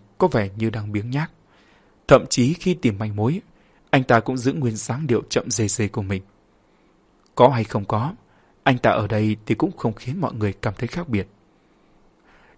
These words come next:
Nhưng số chín lại rất xảo trá. Chắc chắn lúc nãy, khi Dư Tô cố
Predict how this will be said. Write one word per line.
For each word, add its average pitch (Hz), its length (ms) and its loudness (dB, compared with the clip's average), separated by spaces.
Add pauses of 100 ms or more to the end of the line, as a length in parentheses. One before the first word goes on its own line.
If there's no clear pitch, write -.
Nhưng 120 200 10
số 120 240 4
chín 127 240 0
lại 113 160 0
rất 220 160 4
xảo - 220 0
trá. 107 200 -6 (840)
Chắc 143 180 8
chắn 113 180 4
lúc 147 120 -2
nãy, 127 320 -2 (340)
khi 135 200 6
Dư 127 160 6
Tô 113 320 2
cố 123 160 0